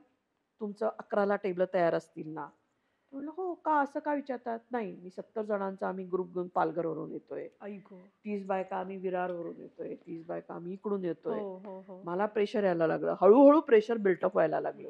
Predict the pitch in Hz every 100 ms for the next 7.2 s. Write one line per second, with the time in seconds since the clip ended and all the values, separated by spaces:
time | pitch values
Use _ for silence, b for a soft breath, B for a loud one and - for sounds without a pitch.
0 | - _ _ _ _ 269 330 - 202 226
1 | 226 247 311 320 320 349 - _ _ -
2 | - 214 254 277 262 220 208 175 180 180
3 | 214 240 254 262 208 196 214 202 196 214
4 | 240 226 214 208 208 208 196 185 190 -
5 | 202 208 185 170 170 180 - 185 196 -
6 | 160 160 _ _ 226 226 220 185 180 165
7 | 165 156